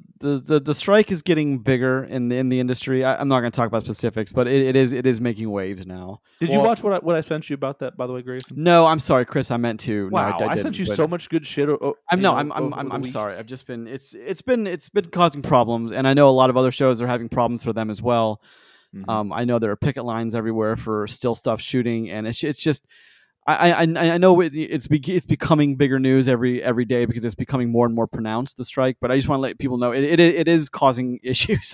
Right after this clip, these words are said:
Speaker 1: everywhere.
Speaker 2: Wa-, watches
Speaker 1: So
Speaker 2: four movies a day at work. Can't, can't watch two three-minute TikToks I send them.
Speaker 1: I'm sorry. I just, I see it, and then I'm like, "Oh, I'll, I'll, I'll get to that," and I just don't. But,
Speaker 2: Mm-hmm.
Speaker 1: um, it is, the weather's super nice here. It's,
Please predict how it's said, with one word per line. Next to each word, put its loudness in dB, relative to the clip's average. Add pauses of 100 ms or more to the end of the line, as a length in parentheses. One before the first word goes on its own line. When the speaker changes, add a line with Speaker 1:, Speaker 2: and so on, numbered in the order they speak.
Speaker 1:
everywhere. 0
Speaker 2:
Wa-, -2 (340)
watches -4
Speaker 1:
So -6
Speaker 2:
four -2
movies -6
a -8
day -10
at -10
work. -12
Can't, -18
can't -12
watch -12
two -12
three-minute -16
TikToks -18
I -20
send -20
them. -20
Speaker 1:
I'm -14
sorry. 2
I 2
just, -6
I -4
see 0
it, 6
and 4
then 4
I'm 2
like, 0
"Oh, 4
I'll, 0
I'll, 6
I'll 6
get -8
to -12
that," 0
and -4
I -2
just -6
don't. -4
But, -2
Speaker 2:
Mm-hmm. -20
Speaker 1:
um, 0
it 2
is, 4
the 4
weather's 6
super 2
nice 0
here. -2
It's, -10